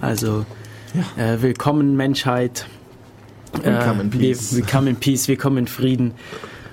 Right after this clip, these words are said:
Speaker 1: Und dann eines der Gesetze von Asimov und noch ein paar andere Sachen.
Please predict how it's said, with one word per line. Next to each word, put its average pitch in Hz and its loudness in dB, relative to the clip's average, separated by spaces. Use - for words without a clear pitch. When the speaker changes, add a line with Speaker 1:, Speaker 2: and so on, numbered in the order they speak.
Speaker 1:
Und 127 2
dann 127 2
eines 131 0
der 139 2
Gesetze 127 0
von 131 0
Asimov 147 0
und - 0
noch 127 4
ein 123 0
paar 123 0
andere 120 2
Sachen. 117 -4